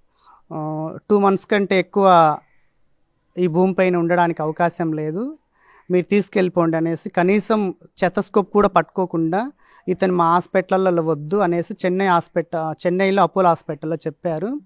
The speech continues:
అదేంటి అసలు, అసలు ఒక ఇంజెక్షన్, ఒక టాబ్లెట్ కూడా వేయకుండా ఇట్లా రిటర్న్ పంపిస్తున్నారనేసి మా అమ్మ డాక్టర్ తోటి కొంచెం సేపు వాదన చేసింది. అయినా కూడా వచ్చిన వెహికల్స్‌లోని మళ్ళీ రిటర్న్ వచ్చేసినాము. టూ మంత్స్ కంటే ఎక్కువ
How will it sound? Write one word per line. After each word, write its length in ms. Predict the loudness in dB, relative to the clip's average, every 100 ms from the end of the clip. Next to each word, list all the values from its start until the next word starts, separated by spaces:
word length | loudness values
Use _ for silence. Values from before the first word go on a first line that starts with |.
| _ _ _ _ _ _ _ -20 0
అదేంటి 800 | 2 4 2 0 0 0 0 -2 -2 -2
అసలు, 160 | -2
అసలు 200 | -2 -2 -4
ఒక 180 | -2 0
ఇంజెక్షన్, 420 | 2 2 2 0
ఒక 120 | 0
టాబ్లెట్ 500 | 4 6 6 0 -2
కూడా 180 | -2 0
వేయకుండా 400 | -2 -2 -2 -2
ఇట్లా 180 | 0 -2
రిటర్న్ 300 | 0 -2 0
పంపిస్తున్నారనేసి 960 | 0 -4 -4 -2 -2 0 -4 -4 -4
మా 140 | -2 -2
అమ్మ 180 | 0
డాక్టర్ 460 | 2 2 0 -4 -6 -4
తోటి 180 | -4
కొంచెం 300 | -6 -8 -8
సేపు 280 | -8 -8 -6
వాదన 380 | -6 -4 -4 -6
చేసింది. 560 | -8 -12 -14 -8 -8 -10 _ _ _ _ _ _ -2
అయినా 300 | 0 2 0
కూడా 280 | 0 0
వచ్చిన 340 | 0 -2 -2 0
వెహికల్స్‌లోని 580 | 0 0 -4 -2 0 2
మళ్ళీ 260 | 2 2
రిటర్న్ 300 | 0 0 -2
వచ్చేసినాము. 760 | -2 -4 -6 -8 -8 -6 -8 -10 _ _ _ _ _ _
టూ 80 | -2
మంత్స్ 300 | 0 -2 -2
కంటే 400 | -2 -2 -2 -2
ఎక్కువ 600 | -2 0 4 6 6 4